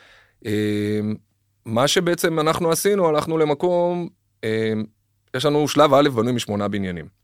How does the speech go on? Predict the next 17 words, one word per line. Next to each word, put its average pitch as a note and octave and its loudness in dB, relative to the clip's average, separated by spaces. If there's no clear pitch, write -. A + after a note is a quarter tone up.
בסדר? A#2 -4
בין G2+ -4
אם G2 -6
זה F2+ -4
תשע D3 -2
קומות, D3 -2
שמונה G#2+ -4
עשרה C#3+ -2
ועשרים G2+ -4
וארבע. A#2+ -4
אנחנו F#3 2
הלכנו D3+ 2
למקום C#3+ 0
שבעצם B2+ -2
לקחנו C3+ -4
כל C#3+ 2
חלל A2+ 0